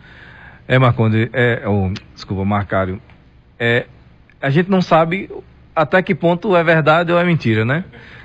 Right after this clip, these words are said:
Mas é, é uma prática que vem se tornando comum nos últimos anos, na, acho que na última década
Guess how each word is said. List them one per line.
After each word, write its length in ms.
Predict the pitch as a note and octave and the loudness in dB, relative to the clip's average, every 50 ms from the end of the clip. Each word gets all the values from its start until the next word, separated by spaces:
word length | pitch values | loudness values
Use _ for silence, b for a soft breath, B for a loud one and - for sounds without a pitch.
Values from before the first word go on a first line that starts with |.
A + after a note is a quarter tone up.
| B B B - - | B B B -12 -4
Mas 340 | - A2+ B2 C3+ C3+ B2+ C#3 | 0 2 2 4 2 2 4
é, 300 | D3+ D3+ D#3 D#3 D#3 D#3 | 4 4 4 4 4 2
é 40 | D#3 | 2
uma 200 | E3 E3+ E3+ D#3+ | 2 2 2 2
prática 380 | C#3+ - D#3 C#3+ C#3 C3+ - A#2+ | 2 4 4 4 2 2 -2 -8
que 160 | - - C#3 | -4 -2 -2
vem 460 | B2 B2+ B2+ B2+ B2 A#2 A2 G#2+ G2 - | 0 2 2 2 2 0 -2 -4 -6 -8
se 120 | - - - | -12 -8 -2
tornando 460 | C#3 C3 C3+ C3 B2+ B2 A#2+ A#2 G#2 | 2 2 4 4 2 2 0 0 -2
comum 440 | - C3 C3 B2 A#2+ B2+ C#3+ D#3 D#3 | 0 0 2 2 2 2 2 2 2
nos 200 | D3 C3 A#2 B2+ | 2 2 2 0
últimos 340 | B2 B2 B2 A#2+ G#2+ G2 | -2 -2 -2 -2 0 0
anos, 260 | A2+ B2 C#3 D3+ D#3 D3 | 0 0 0 0 0 -2
na, 440 | D#3 F#3 F#3 E3+ F3 E3+ E3 D#3 - - | -2 0 -2 0 -2 -2 -4 -6 -8 -8
acho 180 | - C3 B2 - | -8 -8 -6 -6
que 60 | - | -4
na 140 | C3 B2 A#2+ | -2 0 0
última 280 | A#2+ A2+ - A#2 G#2+ G2+ | 0 -2 -2 0 0 0
década 460 | G2 G#2 G#2 - - G#2+ G2 F#2+ | 0 0 -2 -2 -4 -6 -6 -6